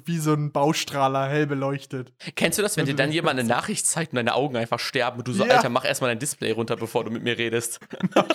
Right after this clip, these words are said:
Speaker 1: auf ganz dunkel, Mann. Wie kann man das sagen? Ja, aber ich, es gibt ja, was mich dann auch, was mich im gleichen Moment auch frontet, genauso wie Leute, die, ähm,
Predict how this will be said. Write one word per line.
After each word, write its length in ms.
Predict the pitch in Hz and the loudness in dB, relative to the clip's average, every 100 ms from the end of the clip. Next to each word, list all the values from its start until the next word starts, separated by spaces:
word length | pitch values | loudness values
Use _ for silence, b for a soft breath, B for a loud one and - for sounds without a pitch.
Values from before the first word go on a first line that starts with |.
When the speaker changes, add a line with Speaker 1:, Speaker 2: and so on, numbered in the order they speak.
| - | 0
Speaker 1:
auf 240 | 190 - | 0 2
ganz 460 | 196 185 202 - - | 2 2 0 -10 0
dunkel, 580 | 190 202 247 - 147 131 | 0 0 -4 -10 -10 -10
Mann. 260 | 123 127 - _ _ 196 - _ 220 240 _ 254 233 180 _ _ | -12 -14 -18 _ _ -18 -18 _ -6 -6 _ -16 -14 -14 _ _
Wie 140 | 185 | -8
kann 200 | - 185 | -4 0
man 120 | 180 | 0
das 140 | 165 160 | 0 -2
sagen? 220 | 160 - B B | -6 -6 B B
Ja, 180 | 170 175 | 4 6
aber 160 | 160 | 6
ich, 160 | 156 - - | 4 0 -6
es 160 | 165 151 | -6 0
gibt 220 | 220 220 | 0 4
ja, 260 | 196 160 156 | 4 4 2
was 160 | 208 | 4
mich 140 | 196 202 | 4 4
dann 160 | 170 | 2
auch, 200 | 185 214 208 | 4 2 0
was 220 | 160 190 | -4 -2
mich 140 | 185 175 | 0 0
im 160 | 160 | -4
gleichen 360 | 156 175 214 202 | 0 2 2 0
Moment 300 | 180 170 160 | 0 0 0
auch 160 | 165 - | -2 -2
frontet, 540 | - 143 143 156 151 | -2 -2 -2 -6 -8
genauso 340 | 147 151 165 | -4 -2 -2
wie 80 | 156 | -4
Leute, 580 | 151 160 175 156 170 - _ _ _ 151 | -2 -2 -2 -4 -4 -8 _ _ _ 0
die, 160 | 156 | 2
ähm, 460 | 160 147 143 143 | 2 0 -2 -4